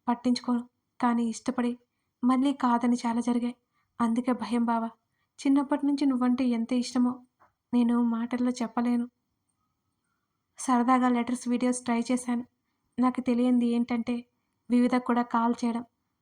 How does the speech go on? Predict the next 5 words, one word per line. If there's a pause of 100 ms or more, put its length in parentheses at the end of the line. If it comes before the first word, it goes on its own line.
అక్కడ
మొత్తం,
మొత్తం
తారుమారైపోయింది
బావా,